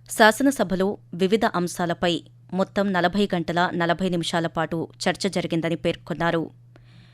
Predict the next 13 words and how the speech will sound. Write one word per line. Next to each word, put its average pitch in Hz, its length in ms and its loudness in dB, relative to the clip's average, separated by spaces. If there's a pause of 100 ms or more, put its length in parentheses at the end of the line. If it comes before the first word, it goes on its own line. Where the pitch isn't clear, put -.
(240)
కృష్ణా 226 320 2
జలాలు, 185 500 2 (200)
హిల్ట్ 202 340 2 (100)
పాలసీ, 170 460 -2 (500)
మూసీ 247 340 4
సుందరీకరణ, 175 800 -2 (380)
ఉపాధి 240 320 4
హామీ 180 300 0
పథకం 175 380 -2
పేరు 185 360 0
మార్పు 170 520 0 (400)
తదితర 220 440 2
అంశాలపై 165 600 -2